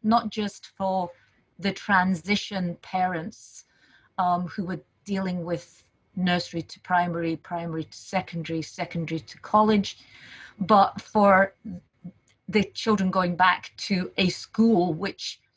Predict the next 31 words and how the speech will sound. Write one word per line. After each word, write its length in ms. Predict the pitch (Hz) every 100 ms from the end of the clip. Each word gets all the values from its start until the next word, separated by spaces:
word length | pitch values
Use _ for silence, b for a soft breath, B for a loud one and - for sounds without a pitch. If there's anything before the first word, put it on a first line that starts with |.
| _ _ _ _ _ _ _ _ - 156
didn't 340 | 240 262 - _ _
quite 360 | - 247 269 -
look 220 | 190 190
the 100 | 185
<laughs> 180 | 208 -
same 260 | 226 220 202
as 160 | 196
it 100 | 214
had 420 | 185 208 208 165 -
before 540 | 196 - 247 208 202
the 120 | 190
lockdown 760 | 190 262 262 - 190 165 170 165 b b b b
because 440 | 170 208 - 214 196
of 120 | 185
new 340 | 196 202 208
rules, 600 | 196 208 208 202 202 208 - B -
possibly 600 | 214 196 - 202 185 180
new 260 | 175 180
layouts. 760 | 175 196 202 196 185 - - - B B B B B
And 220 | 202 202
we 80 | 214
talked 340 | 214 254 240
about 300 | 220 202 185
how 200 | 196 220
do 120 | 202 196
you 140 | 185
prepare 680 | - 185 - 208 202 190 180
the 120 | 170
person 680 | 175 190 185 - - 165 160
for 200 | 151 175
what 440 | 170 175 208 -